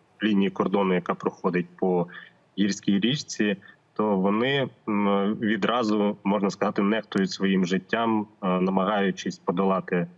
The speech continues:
е, цей напрямок. Е, досить часто порушників, е, ті організовані злочинні групи, до яких люди звертаються, щоб їм допомогли в незаконному перетині кордону,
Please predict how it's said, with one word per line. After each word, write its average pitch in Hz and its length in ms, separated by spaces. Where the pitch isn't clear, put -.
е, 90 400
цей 95 220
напрямок. 85 500
Е, 98 260
досить 151 500
часто 151 480
порушників, 120 1000
е, 104 480
ті 120 280
організовані 107 840
злочинні 104 500
групи, 95 520
до 95 140
яких 98 360
люди 98 180
звертаються, 92 680
щоб - 200
їм 90 200
допомогли 101 720
в - 20
незаконному 90 600
перетині 90 440
кордону, 156 480